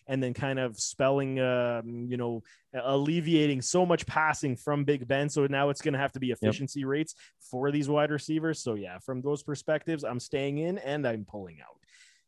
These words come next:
Speaker 1: Chris
Speaker 2: Can I
Speaker 1: Godwin.
Speaker 2: give you a qu-, can I, can I,
Speaker 1: Go
Speaker 2: can,
Speaker 1: ahead.
Speaker 2: can I ask you a quick question with Juju?
Speaker 1: Yeah.
Speaker 2: I want, I'm gonna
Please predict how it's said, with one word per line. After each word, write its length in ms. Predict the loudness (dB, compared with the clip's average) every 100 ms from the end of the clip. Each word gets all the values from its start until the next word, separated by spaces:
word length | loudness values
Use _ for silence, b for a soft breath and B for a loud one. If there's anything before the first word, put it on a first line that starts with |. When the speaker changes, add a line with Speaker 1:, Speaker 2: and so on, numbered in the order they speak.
| -4
Speaker 1:
Chris 220 | -2 -2
Speaker 2:
Can 80 | -2
I 40 | 6
Speaker 1:
Godwin. 160 | 8 10
Speaker 2:
give 100 | 8
you 60 |
a 20 | 8
qu-, 140 | 4
can 120 | 2
I, 100 | 4
can 140 | 4 2
I, 40 | 4
Speaker 1:
Go 100 | 2
Speaker 2:
can, 80 |
Speaker 1:
ahead. 100 | 4
Speaker 2:
can 80 | 6
I 60 | 6
ask 120 | 6
you 100 | 2
a 20 |
quick 180 | 2 2
question 280 | 2 4 2
with 100 | 4
Juju? 340 | 4 4 0 -4 _ -14
Speaker 1:
Yeah. 200 | -10 -10 -12 _
Speaker 2:
I 80 | 8
want, 220 | 10 8 8
I'm 160 | 6
gonna 240 | 8 6